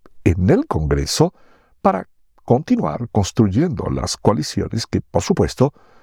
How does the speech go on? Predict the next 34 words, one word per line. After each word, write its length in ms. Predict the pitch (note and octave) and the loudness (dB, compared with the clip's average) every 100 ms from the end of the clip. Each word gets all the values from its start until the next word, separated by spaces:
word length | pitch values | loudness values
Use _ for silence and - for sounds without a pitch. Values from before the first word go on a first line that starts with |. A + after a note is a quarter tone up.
| - | -10
se 280 | - G#2 - | 0 2 2
requerirán 840 | G2+ F#2 G2 - A2 F3 D2 E2 C3 | -2 0 2 2 2 2 0 -2 -2
para 260 | F2+ C2+ | -4 -2
convertirla 640 | - B2 G#2 - F2+ D#2 F2 | -2 0 0 0 0 2 2
en 120 | C3 | 4
ley. 280 | F3+ F#2+ - _ _ _ _ - - - | 4 2 -4 _ _ _ _ -20 -8 2
Y 240 | F#3 D#4 - _ _ _ _ _ | 4 2 -4 _ _ _ _ _
mientras 580 | E3 C#3+ D3 F#3+ F3 - | 4 6 6 4 0 0
trabajamos 880 | - G2+ C#3+ - E2 C#2 - F3 - | 0 2 0 -2 -4 -2 -4 -4 0
en 160 | - - | -2 -2
esas 300 | D2+ C3+ - | 0 0 2
cosas, 480 | F2 D#2+ F3+ A3 - | 0 2 -2 -2 0
podemos 360 | A3+ C4+ - | 2 2 2
seguir 300 | - A3+ G#3+ | 0 4 4
ampliando 560 | D#3+ B2+ D3 G3+ B2+ F#2+ | 2 4 4 4 2 2
el 80 | D2 | 0
acceso 440 | D2+ - G#2 G2 | 0 0 2 2
a 60 | D#2+ | 2
la 80 | D#2 | 2
atención 480 | - F2 - A2 | 2 2 2 2
médica, 420 | A#2+ A#3 - - - _ _ _ _ - | 4 2 0 -6 -10 _ _ _ _ 2
gracias 580 | G#2+ E2+ D#2 - G#2+ C#3 | 4 4 2 0 2 2
a 40 | |
la 120 | F3 | 4
Ley 220 | B2 F#2+ | 4 4
de 220 | A2+ A#2+ - | 4 2 2
Reducción 640 | F#2+ B2+ A2 - - E2+ D#2 | 2 4 2 -2 2 2 2
de 80 | |
la 80 | D2+ | 0
Inflación, 720 | E2+ - A2+ - G#3+ F3+ D3 - _ _ _ - | 0 2 0 2 2 2 -2 -12 _ _ _ 0
una 240 | G2+ E2 | 2 2
legislación 760 | D#2+ D#2+ C#3+ C#3+ G#2 - A2 G2+ | 2 0 0 2 0 4 2 2
que 120 | - | 0
aprobamos 580 | F#2 D3+ G#2 D#2 G2+ | 0 2 0 0 -2